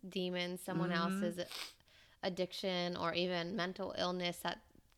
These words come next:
Speaker 1: they have to cope with and
Speaker 2: Mm-hmm.
Speaker 1: just carry. That's a, it's a big load.
Speaker 2: Yeah, it is. And, you know, and I give it to them because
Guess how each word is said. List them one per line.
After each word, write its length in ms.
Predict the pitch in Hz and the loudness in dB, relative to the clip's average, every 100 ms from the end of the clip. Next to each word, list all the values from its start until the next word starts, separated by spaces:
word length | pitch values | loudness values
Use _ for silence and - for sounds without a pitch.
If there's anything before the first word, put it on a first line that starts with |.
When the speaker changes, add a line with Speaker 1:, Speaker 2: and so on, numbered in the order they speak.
| - - - | -20 -12 -6
Speaker 1:
they 100 | 196 | 0
have 280 | 185 175 - | 0 0 -4
to 100 | 180 | -4
cope 280 | 185 185 | 0 0
with 280 | 185 175 170 | 2 0 0
and 180 | 175 190 | 0 2
Speaker 2:
Mm-hmm. 80 | 196 | 2
Speaker 1:
just 420 | 208 208 - - _ _ - | 0 -4 -10 -18 _ _ -6
carry. 320 | 196 180 180 | 2 2 2
That's 180 | 208 196 | -2 0
a, 140 | 233 - | -4 -2
it's 100 | - | -4
a 40 | |
big 220 | 180 175 175 | 4 4 6
load. 380 | 170 147 180 | 4 4 2
Speaker 2:
Yeah, 320 | 180 226 254 180 208 | 6 8 8 4 -2
it 140 | 196 | 0
is. 260 | 214 247 196 - | 2 2 0 -2
And, 320 | 190 190 190 - | 4 4 2 2
you 120 | 202 | 2
know, 220 | 190 202 | 4 2
and 100 | 208 | 2
I 60 | 196 | 0
give 200 | 185 208 | 0 -2
it 100 | 254 | -2
to 80 | 190 | -2
them 180 | 180 175 | -4 -4
because 420 | 175 185 175 175 | -4 0 0 0